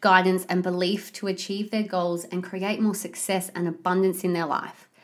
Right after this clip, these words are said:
I am raw and real and excited to give you guys an epic dose of mindset development and get you thinking greater.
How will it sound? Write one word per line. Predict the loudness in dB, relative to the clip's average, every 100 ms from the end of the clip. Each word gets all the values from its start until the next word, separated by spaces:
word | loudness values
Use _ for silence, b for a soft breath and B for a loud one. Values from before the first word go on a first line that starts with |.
| B B B B
I | 2
am | 4 4
raw | 6 6
and | 6 6
real | 6 4 4
and | 2
excited | -2 -2 2 4 4
to | 0
give | 0 0
you | 2
guys | 4 4 4 0
an | -6 -4
epic | -2 0 0 0
dose | 0 2 0 -4
of | -6 -2
mindset | 2 2 2 -4
development | -2 0 0 0 -2 -2 -4 -12 b b b b b
and | -2 0
get | 0 0
you | 0
thinking | 2 2 4 4 2
greater. | 4 4 4 2 0